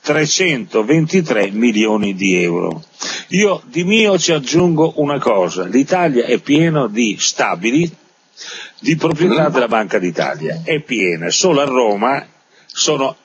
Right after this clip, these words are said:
Speaker 1: intere città, sia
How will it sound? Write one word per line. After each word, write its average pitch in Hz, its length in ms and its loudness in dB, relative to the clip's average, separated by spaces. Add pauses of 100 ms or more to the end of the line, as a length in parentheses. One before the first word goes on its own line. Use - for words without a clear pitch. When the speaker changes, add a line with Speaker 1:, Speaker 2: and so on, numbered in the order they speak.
(220)
Speaker 1:
intere 156 680 0
città, - 680 -6 (460)
sia 190 560 0